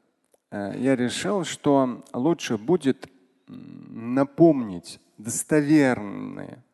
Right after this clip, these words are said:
очень достоверные хадисы, касающиеся именно, то есть в нашем случае очень практичные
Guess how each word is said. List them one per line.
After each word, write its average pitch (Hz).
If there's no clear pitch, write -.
очень 127
достоверные 123
хадисы, 190
касающиеся 135
именно, 127
то 107
есть -
в 110
нашем 131
случае 170
очень -
практичные 135